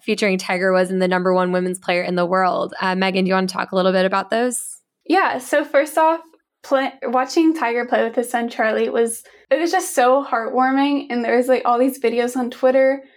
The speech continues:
Speaker 2: like, comparing the two, and they have the exact same mannerisms, like the way they pick up the tee, or they twirl their club, or they freaking wipe their nose, like,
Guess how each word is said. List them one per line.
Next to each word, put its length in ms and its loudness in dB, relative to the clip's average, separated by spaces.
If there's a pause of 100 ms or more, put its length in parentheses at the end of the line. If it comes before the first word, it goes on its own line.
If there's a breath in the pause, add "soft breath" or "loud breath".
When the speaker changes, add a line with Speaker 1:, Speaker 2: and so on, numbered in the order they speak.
(240 loud breath)
Speaker 2:
like, 180 2
comparing 560 0
the 100 2
two, 280 2
and 160 2
they 140 4
have 100 -8
the 260 -2
exact 480 -6
same 380 -2
mannerisms, 640 -4
like 240 -8 (220 soft breath)
the 100 2
way 160 2
they 120 0
pick 180 -4
up 140 -4
the 100 -2
tee, 320 2
or 140 2
they 280 -2
twirl 320 0
their 220 2
club, 420 0
or 100 -4
they 340 -2 (880 soft breath)
freaking 360 0
wipe 300 0
their 160 2
nose, 420 2
like, 360 -2